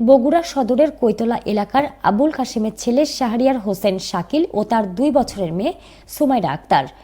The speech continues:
গুরুতর আহত হয়েছেন আয়েশা আক্তার রুনি এবং প্রাইভেট কারের চালক।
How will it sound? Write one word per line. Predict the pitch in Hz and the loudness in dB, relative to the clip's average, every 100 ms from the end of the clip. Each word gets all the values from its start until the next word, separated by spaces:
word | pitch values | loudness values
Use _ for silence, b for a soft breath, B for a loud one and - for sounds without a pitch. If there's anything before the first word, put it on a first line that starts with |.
| b b b - | b b b -2
গুরুতর | 247 285 330 | 0 4 4
আহত | 349 240 214 277 | 4 2 -2 -2
হয়েছেন | 247 262 277 320 359 | 0 0 -2 -2 -4
আয়েশা | - 226 240 294 | -2 -2 -2 -4
আক্তার | 302 180 - 185 | -4 -4 -4 -2
রুনি | 202 214 349 | 0 0 0
এবং | - 208 233 220 | -2 -2 -2 0
প্রাইভেট | 240 208 262 - | 0 2 -2 -4
কারের | 170 170 | -6 -4
চালক। | - 156 | -4 -4